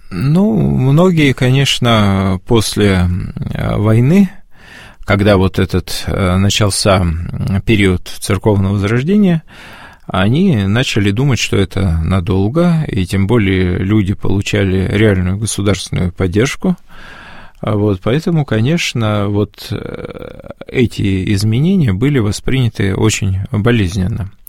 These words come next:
А, причем нужно сказать, что вот, э, новые налоги, например, они были очень резко введены в пятьдесят восьмом году,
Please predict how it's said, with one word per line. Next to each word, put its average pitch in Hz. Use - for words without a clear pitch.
А, 107
причем 123
нужно 147
сказать, 143
что 104
вот, 104
э, 113
новые 101
налоги, 127
например, 110
они 104
были 101
очень 98
резко 113
введены 123
в -
пятьдесят -
восьмом 98
году, 107